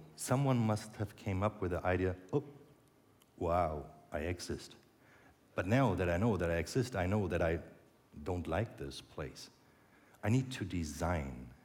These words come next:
and to change this place, but I can't do it by myself, so I have to speak to others, communication.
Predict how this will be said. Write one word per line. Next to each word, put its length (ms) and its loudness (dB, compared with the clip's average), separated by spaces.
and 100 -8
to 80 -18
change 480 -2
this 180 -10
place, 360 -12
but 100 -4
I 60 -4
can't 260 4
do 60 0
it 80 0
by 100 2
myself, 320 0
so 160 -4
I 100 2
have 140 0
to 180 0
speak 460 -2
to 180 -6
others, 400 -4
communication. 680 -2